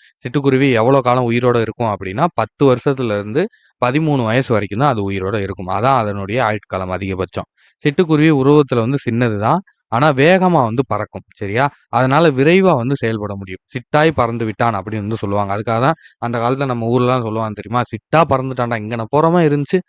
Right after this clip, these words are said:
சிட்டா பறந்துட்டானேயா" அப்படிம்பாங்க. அதுக்கு, அதுக்கு என்ன காரணம் அப்படின்னா, விரைவா, சிட்டுக்குருவி வந்து விரைவா செய்யும். டக்குன்னு அப்படி பறந்துரும். டக்குன்னு இங்கன, இங்கனக்குள்ள நிக்கிற மாதிரி இருக்கும். நம்ம பக்கத்துல போனோம் அப்படின்னா டக்குன்னு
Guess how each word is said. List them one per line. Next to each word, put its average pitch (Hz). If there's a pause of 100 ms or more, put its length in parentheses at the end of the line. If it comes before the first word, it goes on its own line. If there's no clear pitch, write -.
(320)
சிட்டா 139
பறந்துட்டானேயா" 120
அப்படிம்பாங்க. 104
அதுக்கு, 110
அதுக்கு 104
என்ன 143
காரணம் 123
அப்படின்னா, 101 (520)
விரைவா, 180 (120)
சிட்டுக்குருவி 135
வந்து 143
விரைவா 185
செய்யும். 104
டக்குன்னு 170
அப்படி 120 (180)
பறந்துரும். 117
டக்குன்னு 131
இங்கன, 107
இங்கனக்குள்ள 107
நிக்கிற 120
மாதிரி 139
இருக்கும். 120 (340)
நம்ம 113
பக்கத்துல 139
போனோம் 131
அப்படின்னா 120 (100)
டக்குன்னு 127